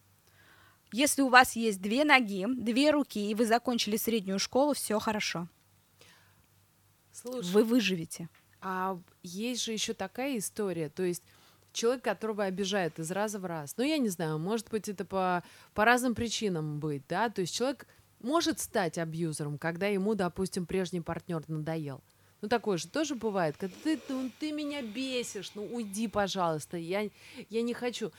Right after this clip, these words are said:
Speaker 2: ну, я не хочу разрушать брак своими руками. А как бы мне довести человека до того,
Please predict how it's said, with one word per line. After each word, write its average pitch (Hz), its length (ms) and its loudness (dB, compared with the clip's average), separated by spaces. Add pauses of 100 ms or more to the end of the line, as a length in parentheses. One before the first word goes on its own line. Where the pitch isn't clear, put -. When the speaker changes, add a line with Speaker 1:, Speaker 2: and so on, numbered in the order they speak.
(180)
Speaker 2:
ну, 208 60 -2
я 294 160 0
не 339 100 2
хочу 311 300 -4
разрушать 220 460 -4
брак 185 300 0
своими 170 320 -4
руками. 147 440 -4
А 185 120 0
как 311 220 6
бы 320 80 0
мне 240 220 2
довести 185 440 -4
человека 165 400 -4
до 160 160 -6
того, 320 320 2